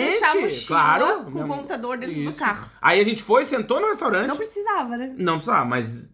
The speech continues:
Speaker 2: na dúvida eu falei, "Amanda, eu, não, eu tava mal." Daí eu falei, "Vou lá buscar." Dez anos morando aqui, não adianta, cara.
Speaker 1: Não adianta,
Speaker 2: Uma
Speaker 1: né? A nossa
Speaker 2: desgraça.
Speaker 1: cabeça
Speaker 2: Não
Speaker 1: é,
Speaker 2: desliga.
Speaker 1: é programada,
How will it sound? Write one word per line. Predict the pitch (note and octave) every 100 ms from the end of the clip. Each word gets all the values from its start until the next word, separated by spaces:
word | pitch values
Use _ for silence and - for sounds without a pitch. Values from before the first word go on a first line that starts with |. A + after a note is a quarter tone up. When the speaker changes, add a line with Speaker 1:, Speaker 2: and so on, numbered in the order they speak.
| _
Speaker 2:
na | C#3 D#3
dúvida | D3+ F#3 F#3+
eu | F#3
falei, | D#3+ D3
"Amanda, | B2 A2+ -
eu, | A2+
não, | B2
eu | C3
tava | B2+ C3 C3
mal." | A#2 F2+
Daí | G2+
eu | B2
falei, | A#2+ C#3
"Vou | B2+
lá | C#3+
buscar." | D3+ - G#2 - -
Dez | A#2+ F#3
anos | G3 E3+
morando | D3 C#3+
aqui, | C#3 C3 - _ _ _ -
não | C3+ G3
adianta, | G#3 G3+ -
cara. |
Speaker 1:
Não | B3
adianta, | A3 G#3 F3 E3+
Speaker 2:
Uma | E3
Speaker 1:
né? | D#3
A |
nossa | G3 G#3+
Speaker 2:
desgraça. | A#3 B3+
Speaker 1:
cabeça | C4 A#3 G#3+ B3+ F4+ - A#3 F3+
Speaker 2:
Não | C3+ C#3+
Speaker 1:
é, |
Speaker 2:
desliga. | - A3+ A3+
Speaker 1:
é | A3 -
programada, | C4 D4 F4 D#4 G#3+ F3+ G3+ D4